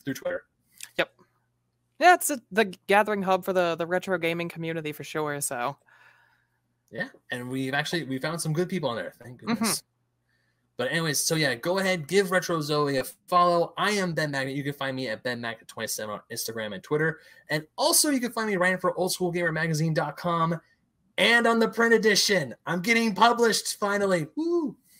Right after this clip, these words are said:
Speaker 1: So I can finally say that. I'm not just writing for the website. I'm writing for the magazine as well. So hooray for that. I don't know how else to, to, um, close out. Anyways, follow Fake Nerd Podcast,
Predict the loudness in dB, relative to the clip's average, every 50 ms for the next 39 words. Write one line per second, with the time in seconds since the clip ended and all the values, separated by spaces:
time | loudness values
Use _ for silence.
0 | _ _ _ _ _ _ _ _ _ _ _ _ _ -4 -2 2 2 2 0 0
1 | 0 0 2 2 2 2 4 2 2 2 2 0 -2 -4 -4 -4 -2 -2 -2 -2
2 | -2 -4 -2 -2 -2 0 0 0 2 2 2 2 0 -4 -4 -4 -4 -4 -4 -2
3 | -4 -4 -4 -2 -2 -2 -2 -2 -4 -4 -4 -4 -4 -4 -2 -2 -2 -4 -4 -2
4 | -2 -2 -2 -2 -6 _ _ _ _ _ _ -4 -2 0 0 -2 -2 -4 -4 -2
5 | -2 -2 -2 -2 -4 -6 -6 -4 -2 -2 -2 -2 -2 -2 -2 -2 -2 -4 -6 -8
6 | -8 -8 -12 _ _ -14 -8 -6 -6 -4 -4 -4 -6 -6 -6 -6 -6 -6 -8 -8
7 | -12 -16 _ _ _ _ _ _ -6 -6 -4 -4 -4 -4 -6 -6 -8 _ _ _
8 | _ -4 -2 -2 0 0 0 2 4 4 4 4 2 -2 -2 -2 -4 -2 -2 -2
9 | -4 -2 -2 -2 -2 0 0 -2 -2